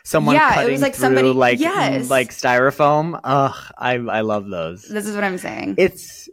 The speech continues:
Speaker 2: Like,
Speaker 1: it's
Speaker 2: you
Speaker 1: just,
Speaker 2: can't just
Speaker 1: it hits
Speaker 2: consume one
Speaker 1: both
Speaker 2: thing now
Speaker 1: pleasure
Speaker 2: on
Speaker 1: cen-,
Speaker 2: TikTok.
Speaker 1: no.
Speaker 2: No.
Speaker 1: It
Speaker 2: I
Speaker 1: hits,
Speaker 2: don't
Speaker 1: it hits both pleasure centers of your brain.
Speaker 2: And that's how the Chinese are gonna come in and, and I mean the government, and take over.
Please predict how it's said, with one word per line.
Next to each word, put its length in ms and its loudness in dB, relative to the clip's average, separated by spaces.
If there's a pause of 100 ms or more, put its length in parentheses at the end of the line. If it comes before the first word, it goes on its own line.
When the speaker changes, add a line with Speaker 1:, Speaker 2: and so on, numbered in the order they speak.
Speaker 2:
Like, 140 2
Speaker 1:
it's 40 -4
Speaker 2:
you 80 0
Speaker 1:
just, 140 2
Speaker 2:
can't 160 2
just 140 2
Speaker 1:
it 40 -4
hits 240 2
Speaker 2:
consume 160 0
one 220 4
Speaker 1:
both 120 -6
Speaker 2:
thing 180 -2
now 40 0
Speaker 1:
pleasure 320 4
Speaker 2:
on 60 2
Speaker 1:
cen-, 260 0
Speaker 2:
TikTok. 140 -8
Speaker 1:
no. 320 0
Speaker 2:
No. 360 -6 (360)
Speaker 1:
It 120 -4
Speaker 2:
I 20 -14
Speaker 1:
hits, 160 0
Speaker 2:
don't 200 -2
Speaker 1:
it 100 -2
hits 300 -4
both 420 -2
pleasure 340 -2
centers 400 -4
of 140 -6
your 100 -6
brain. 640 -8 (400)
Speaker 2:
And 100 -6
that's 160 -2
how 140 0
the 80 -4
Chinese 460 -4
are 80 -2
gonna 160 -4
come 240 -8
in 180 -4
and, 420 -8
and 120 -6
I 40 -4
mean 180 -2
the 40 -2
government, 480 -4 (140)
and 120 -8
take 200 -8
over. 360 -8